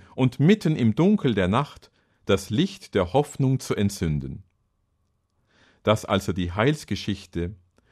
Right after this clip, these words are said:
die in Christus ihre Vollendung erfährt, nicht unserer Zeit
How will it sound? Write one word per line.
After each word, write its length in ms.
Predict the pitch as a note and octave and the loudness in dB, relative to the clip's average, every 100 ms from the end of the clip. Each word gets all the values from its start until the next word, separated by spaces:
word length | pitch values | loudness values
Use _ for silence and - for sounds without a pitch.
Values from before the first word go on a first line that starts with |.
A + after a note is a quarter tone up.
| _ - | _ -6
die 120 | A2+ | -2
in 160 | A#2+ A2 | 0 -2
Christus 500 | C3+ F3 - A2+ - | 0 -2 -2 -8 -4
ihre 260 | A#2 A2 | -2 -2
Vollendung 580 | - G#2+ A#2+ C#3+ D3 A2 | -2 -4 0 0 0 -2
erfährt, 540 | G#2 - G2 F2+ F2 _ _ _ - | -4 -4 -4 -4 -6 _ _ _ 2
nicht 240 | A#2 - | 2 2
unserer 420 | C3 B2 G#2+ G2 | 0 2 2 -2
Zeit 460 | - G#2+ A#2+ A#2 | 0 2 2 0